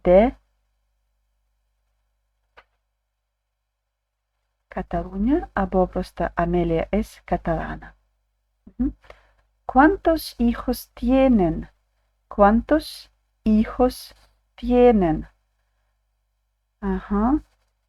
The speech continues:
Скільки? Скількох діточок мають? Вони мають. Tienen. Мгм. Viven.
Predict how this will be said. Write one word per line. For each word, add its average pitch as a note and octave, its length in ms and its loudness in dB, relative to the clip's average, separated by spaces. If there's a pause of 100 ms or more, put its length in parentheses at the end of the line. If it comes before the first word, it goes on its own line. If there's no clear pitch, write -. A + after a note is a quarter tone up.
(680)
Скільки? A3+ 720 -4 (1080)
Скількох G#3+ 400 -2
діточок G3 640 -4 (380)
мають? G3+ 680 -2 (1000)
Вони G3+ 600 4
мають. G#3+ 640 -2 (240)
Tienen. G#3 680 0 (3750)
Мгм. G3+ 400 -2 (100)
Viven. A3+ 600 2